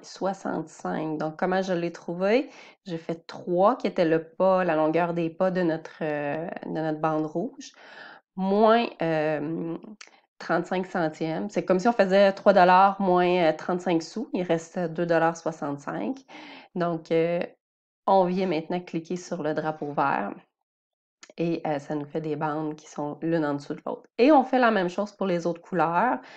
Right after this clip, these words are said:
toujours avec la même logique ici. Donc, X, on le déplace de vingt, euh, vers, euh, vers la droite. On change notre couleur et, euh, on change aussi la longueur du pas. Donc, j'en fais un dernier avec vous.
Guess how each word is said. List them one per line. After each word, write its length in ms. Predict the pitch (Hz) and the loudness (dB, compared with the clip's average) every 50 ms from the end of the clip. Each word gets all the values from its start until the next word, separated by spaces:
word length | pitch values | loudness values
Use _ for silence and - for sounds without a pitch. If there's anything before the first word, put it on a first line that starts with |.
| - - - - - _ _ | -20 -20 -20 -20 -20 _ _
toujours 320 | - 208 196 185 226 214 | -4 -2 0 2 4 6
avec 240 | 196 185 175 185 - | 6 6 4 4 0
la 160 | 214 180 165 | 2 2 2
même 580 | 175 180 190 196 196 196 214 214 208 180 170 185 | 2 4 4 4 4 4 2 2 2 2 2 4
logique 440 | 185 180 180 170 165 220 220 220 - | 4 2 2 2 0 0 -2 -2 -4
ici. 440 | 190 180 - - 220 226 285 - - - - - _ - | -8 -6 -4 -2 -2 -2 -2 -4 -6 -18 -20 -20 _ -2
Donc, 220 | - 170 170 175 175 - _ - | 0 2 2 2 0 -4 _ 0
X, 460 | 214 226 220 - - - - - - - - - - | 0 0 0 -4 -16 -20 -20 -20 -20 -20 -20 -12 -4
on 120 | - 175 170 | -2 0 0
le 80 | 170 | 2
déplace 520 | 165 165 160 165 175 175 175 175 - - - - | 2 2 2 2 2 2 2 2 -2 -8 -12 -8
de 180 | 170 165 170 | -2 2 2
vingt, 520 | 175 165 156 156 156 175 170 175 170 160 - - - | 2 2 2 0 2 2 2 2 2 -2 -4 -6 -10
euh, 240 | 165 156 156 151 151 | -8 -6 -6 -6 -4
vers, 420 | 156 165 156 156 156 160 160 156 151 | -2 -2 0 0 0 0 -2 -4 -4
euh, 340 | 147 143 143 143 - - - 143 - - - - _ _ _ - - | -6 -4 -4 -4 -4 -6 -8 -12 -18 -20 -20 -20 _ _ _ -16 -10
vers 280 | 175 170 170 160 160 | -4 -2 -2 -2 -2
la 140 | 156 147 143 | -2 -4 -4
droite. 600 | 147 160 151 156 175 233 339 392 - - - - - _ _ - - _ - | -4 -2 0 0 2 2 0 -2 -6 -12 -20 -20 -20 _ _ -20 -14 _ 0
On 160 | 170 180 175 | 0 0 0
change 320 | 175 - 180 185 180 175 | 0 -2 -2 -2 -2 -2
notre 200 | 175 170 156 156 | -2 -2 -2 -4
couleur 600 | - - 180 160 156 160 165 - 214 233 226 220 - - _ - - _ _ _ | -6 -8 -4 -2 -2 -2 0 -2 -2 -4 -4 -6 -8 -12 _ -20 -20 _ _ _
et, 340 | - 190 185 180 196 - - - | -4 -2 0 0 -2 -4 -4 -4
euh, 200 | 165 160 156 156 - | -4 -2 -2 -2 -4
on 160 | - 160 160 | -4 -6 -6
change 320 | 151 156 - 175 175 175 165 | -6 -4 -4 -4 -2 -2 -4
aussi 540 | 165 156 143 - - - - 190 185 170 165 | -4 -6 -8 -12 -16 -16 -8 -6 -4 -4 -2
la 140 | 175 160 | -2 -2
longueur 420 | 160 156 165 165 160 151 147 147 147 | -2 -2 -4 -4 -4 -4 -4 -6 -10
du 120 | 151 160 | -12 -16
pas. 220 | - _ - - - - - - - _ - | -20 _ -16 -16 -16 -16 -20 -20 -16 _ -2
Donc, 140 | 185 185 175 | 0 2 6
j'en 160 | 170 156 160 | 6 6 6
fais 140 | 160 190 190 | 4 2 0
un 40 | 196 | 2
dernier 280 | 180 170 170 180 175 | 2 2 2 2 0
avec 260 | 180 180 170 165 165 | 2 2 0 0 0
vous. 380 | 175 185 240 311 494 - - - | 0 0 2 2 0 0 -6 -20